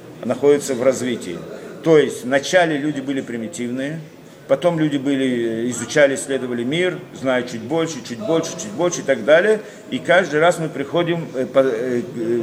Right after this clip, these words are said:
познание больше и больше и больше, пока приходим к полной картине мира. Это такая точка зрения была у них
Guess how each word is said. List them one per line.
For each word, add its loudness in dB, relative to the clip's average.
познание 4
больше 0
и 0
больше -2
и 0
больше, 4
пока 4
приходим -4
к 0
полной 0
картине -4
мира. 4
Это 4
такая 4
точка -4
зрения -2
была 4
у 2
них -2